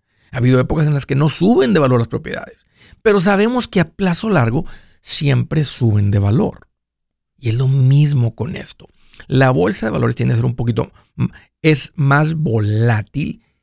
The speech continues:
que los valores de las casas. Más volátil no significa pérdidas, significa que hay más subidas y bajadas. A plazo largo,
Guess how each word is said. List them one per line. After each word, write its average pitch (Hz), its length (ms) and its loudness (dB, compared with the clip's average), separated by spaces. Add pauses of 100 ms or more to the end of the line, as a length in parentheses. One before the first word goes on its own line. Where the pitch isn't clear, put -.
(120)
que 131 100 -2
los 113 180 2
valores 104 320 0
de 110 80 0
las 107 200 -4
casas. 147 420 -2
Más 147 220 4
volátil 147 760 0
no 127 100 0
significa 120 420 -2
pérdidas, - 460 -4 (280)
significa 151 280 2
que 165 120 -2
hay 156 60 4
más 143 200 2
subidas 123 420 0
y 131 40 -4
bajadas. - 640 -6 (1300)
A 131 220 -2
plazo 117 480 0
largo, 117 880 0